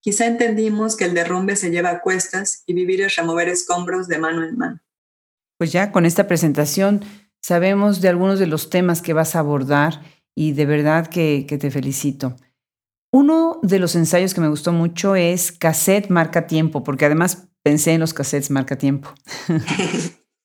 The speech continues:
Speaker 2: Y pensé en un tema que nos ha tenido a nosotros preocupados y ocupados durante mucho tiempo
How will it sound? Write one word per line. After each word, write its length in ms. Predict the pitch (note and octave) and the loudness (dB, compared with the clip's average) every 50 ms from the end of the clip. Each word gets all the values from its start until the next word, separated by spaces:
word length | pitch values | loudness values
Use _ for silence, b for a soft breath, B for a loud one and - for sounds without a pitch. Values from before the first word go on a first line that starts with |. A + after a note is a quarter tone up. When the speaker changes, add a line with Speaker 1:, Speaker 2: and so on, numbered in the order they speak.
| _ _ _ _ _ _ _ _ - | _ _ _ _ _ _ _ _ 0
Speaker 2:
Y 100 | G#3 G3 | 0 2
pensé 280 | G#3 A3 A#3 G#3+ C#4 | 4 4 4 6 6
en 60 | D4+ D4+ | 6 6
un 120 | D4+ C#4+ | 6 4
tema 280 | - A#3+ A3+ A#3 A#3 A#3 | 4 4 4 4 2 2
que 120 | A3+ A3 | 2 2
nos 240 | F#3+ F#3 E3+ E3 - | 4 4 2 4 4
ha 160 | F#3 F#3 F#3+ | 2 2 4
tenido 640 | F#3+ G#3 G3 F#3+ F#3 F3+ F3+ F#3 F3+ F#3 F#3 F#3 F3+ | 2 2 4 4 4 4 4 2 2 4 4 4 4
a 80 | D#3 D#3+ | 4 4
nosotros 480 | D#3+ D#3+ D#3+ F3+ D#3+ E3 F3+ F#3+ F#3 | 2 2 0 0 -2 0 0 -2 0
preocupados 960 | - E3 D3+ C#3 - C3+ C#3 - D3+ D3+ D#3 D#3+ E3 E3 F3 F3 F3 E3+ - - | 2 0 0 0 0 -4 2 4 4 6 6 4 4 2 2 0 0 -2 -4 -2
y 160 | - E3 D3+ | 0 2 2
ocupados 680 | D3 C#3+ D3 D3 C3 - D#3 D3+ D3+ D3+ D#3+ E3 E3+ D#3 | 2 2 0 -4 -2 2 4 4 4 4 2 0 0 0
durante 400 | D#3 C#3+ C#3 C3+ C3+ C3+ C#3+ C#3 | 0 2 2 2 2 2 2 0
mucho 360 | C#3+ C#3+ D3+ E3 D#3+ E3 D#3 | 2 2 0 0 -2 -4 -2
tiempo 440 | - D#3 C#3+ C3+ C3+ C3 D3+ F#3+ | 0 0 0 0 0 0 0 -2